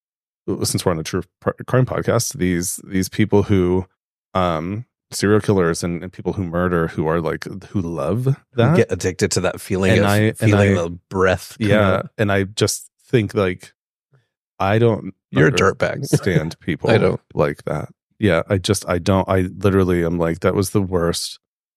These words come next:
Speaker 1: It is the worst pain and, like, the most painful thing. And I just do not understand how people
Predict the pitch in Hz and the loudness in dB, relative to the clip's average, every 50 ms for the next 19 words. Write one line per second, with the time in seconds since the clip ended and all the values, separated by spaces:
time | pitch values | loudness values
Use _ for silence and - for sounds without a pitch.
0 | _ _ 107 104 98 92 104 110 95 92 90 87 82 85 87 - - - - - | _ _ 0 0 2 2 2 0 0 0 -2 0 0 0 0 -2 -4 -6 -8 -12
1 | - - _ _ _ _ _ _ _ _ _ _ _ _ _ _ _ _ - - | -18 -20 _ _ _ _ _ _ _ _ _ _ _ _ _ _ _ _ -20 -14
2 | - - 85 73 76 76 76 - - _ _ _ _ _ _ _ 113 104 98 95 | -8 -6 -6 -6 -6 -8 -10 -14 -18 _ _ _ _ _ _ _ 2 2 4 2
3 | 90 85 - - 104 98 98 95 87 82 78 - - - - 80 76 - - 92 | 2 0 0 2 2 4 4 4 2 2 0 -2 -8 -8 -8 -6 -6 0 0 0
4 | 90 - 110 110 123 139 143 - - 98 95 98 - - 92 92 92 - - 98 | 2 4 4 4 6 4 4 2 0 -2 -2 -2 -2 -4 -6 -6 -6 -2 -2 -2
5 | 87 101 95 95 95 90 90 90 90 90 87 87 - - - 85 85 92 95 87 | -2 -2 -4 -4 -2 -2 -2 -2 -2 -2 -2 -4 -4 -6 -8 -8 -6 -6 -6 -4
6 | - 90 - - 90 87 90 98 139 | -4 -6 -4 -2 -2 0 0 -2 -4